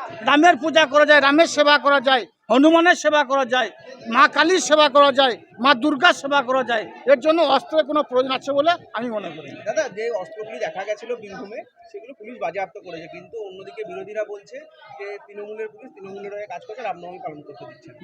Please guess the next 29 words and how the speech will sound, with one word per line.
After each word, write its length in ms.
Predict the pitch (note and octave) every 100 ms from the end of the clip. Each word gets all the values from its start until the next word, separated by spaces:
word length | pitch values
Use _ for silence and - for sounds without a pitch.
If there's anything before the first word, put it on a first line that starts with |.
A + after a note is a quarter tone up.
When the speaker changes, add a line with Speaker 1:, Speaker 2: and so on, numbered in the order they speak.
| F#3
Speaker 1:
বীরভূম 360 | C#4+ D#4 D#4+
জেলা 200 | D#4 D#4+
পুলিশ 300 | D#4+ C#4 D#4
প্রশাসনকে 520 | D#4 D4+ C#4+ D4+ C4
এর 160 | D4+ C4+
জন্য 180 | D4+ D4+
আমি 120 | D#4+
স্যালুট 380 | - C4 C#4+ D4+
জানাই, 420 | A#3+ D4 D#4+ F4 E4 _ _ D#3+
ধন্যবাদ 460 | A3 C#4 D4+ D4+
জানাই। 320 | B3+ D4 E4 F4 - - _ -
বীরভূম 340 | A3+ C4 D#4 D4+
জেলার 260 | D4+ D#4 D#4 - _ -
পুলিশ 220 | C4 D#4
প্রশাসন 340 | D#4+ D4+ -
সঠিক 220 | A#3+ F4+ -
কাজ 260 | D#4 C4
করেছে, 360 | C4 D#4 - E4+ F4 _ _ _ _ _ -
কারণ 280 | C4 C#4 E4+ F4+ D4+ -
আবার 360 | A3 C4 E4+
বলছি, 420 | D4 D#4 D#4 D#4 F4 - _ _ _ _ - A#3
রামের 320 | C4 D4+ E4
পূজা 340 | - C#4 D4+
করতে 440 | B3+ C#4 C#4+ - C#4
গেলে, 280 | C#4+ C#4+ C#4
রামের 340 | C4 C#4+ E4
সেবা 380 | E4 D4 C#4 C#4
করতে 380 | C4+ C4 C#4+ B3+
গেলে, 280 | B3+ A3